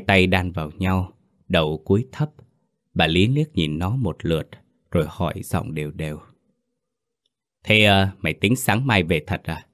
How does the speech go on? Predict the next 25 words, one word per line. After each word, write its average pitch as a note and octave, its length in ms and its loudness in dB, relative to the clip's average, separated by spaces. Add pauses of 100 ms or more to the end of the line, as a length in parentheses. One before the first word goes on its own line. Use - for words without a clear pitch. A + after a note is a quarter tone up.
(1080)
Mơ G2+ 160 6
khẽ G#2 320 2
gật - 240 -2
đầu, D#2 320 -2
giọng F2+ 320 -2
nhỏ F2 280 -4
như G#2+ 120 -2
sợ - 260 -4
người D#2 140 -8
khác A#2+ 320 -8
nghe F#2+ 260 -2
thấy. B2 360 -6 (1200)
"Dạ, F2 500 -4 (140)
thưa G#2 220 -2
bà, E2 320 -6 (400)
cha G#2 160 2
mẹ F2+ 180 2
con F#2 280 -2
dặn F2 260 -6
vậy." E2+ 320 -6 (1300)
Bà G2 120 2
Lý G#2 220 6
không A2 280 2
nói G#2 180 -4
ngay, G#2+ 380 -6